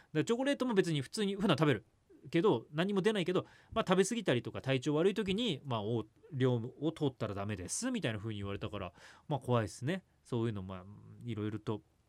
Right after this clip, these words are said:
辛抱しながら、気をつけながらっていうことになりますけれども、さあ、どうでしょうか。この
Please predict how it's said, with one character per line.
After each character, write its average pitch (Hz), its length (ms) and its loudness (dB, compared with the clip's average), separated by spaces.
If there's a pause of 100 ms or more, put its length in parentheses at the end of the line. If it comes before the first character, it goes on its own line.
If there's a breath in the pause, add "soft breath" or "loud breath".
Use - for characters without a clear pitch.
(640)
辛 131 240 0
抱 98 140 -4
し - 120 -4
な 110 80 0
が 117 100 0
ら、 151 220 -4
気 131 140 -2
を 113 60 0
つ - 100 -10
け 123 100 -2
な 135 120 4
が 214 80 2
ら 147 80 2
っ - 20 -2
て - 160 -8
い 104 40 -2
う - 20 -6
こ 104 80 -4
と 104 80 -8
に 98 120 -8
な 101 120 -6
り 110 100 -4
ま 110 100 -4
す - 120 -12
け 107 60 -4
れ 101 60 -4
ど 90 60 -8
も、 92 120 -14 (460 loud breath)
さ - 160 -4
あ、 101 40 -2
ど 113 120 0
う 104 40 0
で 107 80 0
し - 120 -6
ょ 104 60 -4
う 90 60 -8
か。 87 320 -10 (140)
こ 107 120 -10
の 95 280 -10